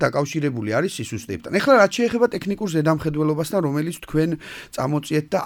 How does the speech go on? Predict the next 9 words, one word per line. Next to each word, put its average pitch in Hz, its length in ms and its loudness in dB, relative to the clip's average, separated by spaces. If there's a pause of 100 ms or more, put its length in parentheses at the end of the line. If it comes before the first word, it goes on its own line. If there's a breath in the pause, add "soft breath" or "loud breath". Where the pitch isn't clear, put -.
არ 170 140 2 (100)
შემიძლია, 160 680 0
რომ 175 120 0
არ 120 160 4
გიპასუხოთ. - 640 -8
ტექნიკური 226 480 2
ზედამხედველი 117 1160 2 (500 loud breath)
არის 147 500 6
პირი, 156 360 4